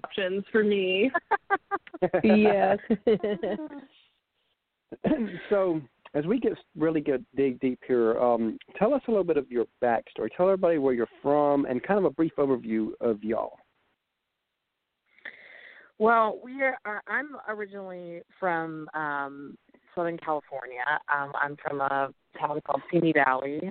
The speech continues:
Speaker 4: uh, in Ventura County there. And, um, I went to school and actually met Dominique there. <laughs>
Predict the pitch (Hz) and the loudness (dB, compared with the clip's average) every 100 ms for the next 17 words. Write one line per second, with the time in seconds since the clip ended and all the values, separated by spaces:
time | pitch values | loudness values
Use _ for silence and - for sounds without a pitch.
0 | - 147 139 147 143 143 - 143 - 143 | -8 -10 -8 -10 -12 -12 -12 -12 -8 -8
1 | 139 139 131 127 160 - - - - - | -8 -10 -6 -2 -2 -4 -12 -20 -20 -12
2 | - 170 156 151 151 156 - - 156 151 | -4 0 2 0 -2 -6 -6 0 2 4
3 | 147 147 143 147 - _ _ _ _ 160 | 0 -4 -18 -20 -20 _ _ _ _ 2
4 | 165 165 185 185 180 170 - - _ _ | 4 2 -2 -4 -6 -8 -10 -20 _ _
5 | 180 190 175 170 - _ _ _ - 170 | -12 -8 -8 -10 -20 _ _ _ -6 -4
6 | 160 156 156 - - - - 254 190 202 | -4 -4 -4 -6 -12 -10 0 4 4 4
7 | 175 165 165 - 165 160 151 170 165 165 | 2 -2 -6 -10 -8 -8 -8 -8 -8 -8
8 | 156 156 175 - _ 180 170 139 147 202 | -12 -12 -16 -20 _ 2 4 6 4 4
9 | - - - | 0 -8 -18